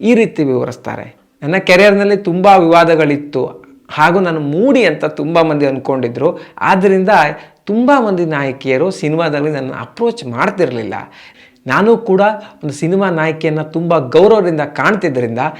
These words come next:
ಈ ಗಾಸಿಪ್‌ಗಳ ಸಮಸ್ಯೆ ನನಗೆ ಉಂಟಾಗಿಲ್ಲ" ಅಂತಲೂ ಹೇಳ್ತಾರೆ. ಇನ್ನು ಈ ಸಿನಿಮಾ ನಾಯಕಿಯರ ಜೊತೆ ಇಷ್ಟ,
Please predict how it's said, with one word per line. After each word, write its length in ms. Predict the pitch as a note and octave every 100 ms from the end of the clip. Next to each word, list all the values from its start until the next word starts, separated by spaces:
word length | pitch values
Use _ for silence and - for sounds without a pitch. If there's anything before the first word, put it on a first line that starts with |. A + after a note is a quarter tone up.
| - _
ಈ 140 | D#3+
ಗಾಸಿಪ್‌ಗಳ 680 | D#3 C3 D#3+ G#3 A#3+ - F#3
ಸಮಸ್ಯೆ 420 | E3 D3+ C3+ D#3
ನನಗೆ 240 | C#3+ C3 C3
ಉಂಟಾಗಿಲ್ಲ" 500 | F3 F3+ D3+ C3 A#2
ಅಂತಲೂ 300 | A2+ C#3 D3
ಹೇಳ್ತಾರೆ. 680 | A2+ A#2 - - C3 _ _
ಇನ್ನು 160 | F#3+ A#3
ಈ 100 | G3+
ಸಿನಿಮಾ 420 | - F3 F#3+ F#3+
ನಾಯಕಿಯರ 500 | F3+ E3 D#3+ E3 D3+
ಜೊತೆ 320 | C#3+ D3 D3+
ಇಷ್ಟ, 360 | C#3+ D3 D3